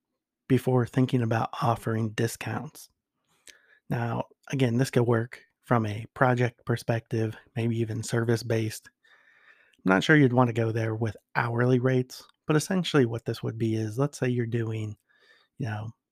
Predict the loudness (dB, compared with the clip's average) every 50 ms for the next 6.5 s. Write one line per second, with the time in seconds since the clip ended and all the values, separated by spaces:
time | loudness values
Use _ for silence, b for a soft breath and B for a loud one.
0 | _ _ _ _ -6 0 0 0 2 2 0 0 0 0 -2 -4 -6 -4 -4 -6
1 | -6 -4 -2 -2 -2 -2 -4 -6 -4 -4 -4 -2 -2 -2 -2 0 -2 0 0 0
2 | -2 -4 -6 -8 -10 -14 -16 _ _ _ _ _ -10 -10 -8 -6 -6 -2 -2 -2
3 | 0 0 -2 -2 -2 -2 -2 -2 -4 -4 -6 -8 -12 -14 _ _ _ _ _ -4
4 | -2 -2 -2 -2 -4 -2 2 2 2 2 2 -2 -2 -2 0 -4 -4 -4 -4 -6
5 | -6 -4 -4 -2 -2 -2 -6 -2 0 0 0 2 0 -2 -2 -2 -4 -4 -2 0
6 | 0 2 2 0 -2 -4 -6 -10 -20